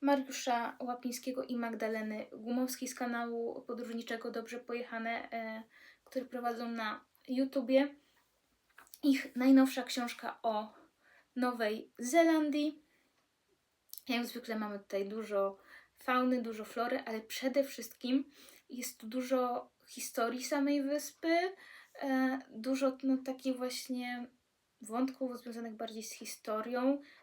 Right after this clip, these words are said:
nawet z odkrywaniem poszczególnych gatunków, zarówno roślin, jak i zwierząt, niż, e, takich anegdotek, choć oczywiście też zdarzają się jakieś, e, relacje z trudności w podróży, no bo jednak to jest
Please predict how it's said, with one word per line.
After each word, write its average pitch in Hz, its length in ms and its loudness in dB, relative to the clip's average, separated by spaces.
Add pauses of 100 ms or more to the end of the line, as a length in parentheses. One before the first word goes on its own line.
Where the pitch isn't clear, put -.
(100)
nawet 226 340 -10
z 226 440 -6
odkrywaniem 233 720 -2
poszczególnych 226 720 -6
gatunków, 220 640 -6
zarówno 220 360 -4
roślin, 226 380 -2
jak - 180 -4
i 214 100 -6
zwierząt, 226 480 0 (1160)
niż, 254 520 0
e, 226 140 -4
takich 240 380 -10
anegdotek, 226 640 -2
choć 415 180 0
oczywiście 339 440 -2
też 262 180 2
zdarzają 233 440 -2
się 220 140 -8
jakieś, 214 480 -6 (420)
e, 220 160 -6
relacje 240 400 -2
z - 40 -10
trudności 220 380 -6
w - 80 -14
podróży, 226 400 -6
no 226 100 -4
bo 214 140 -6
jednak 202 500 -6 (640)
to - 100 -8
jest - 640 -10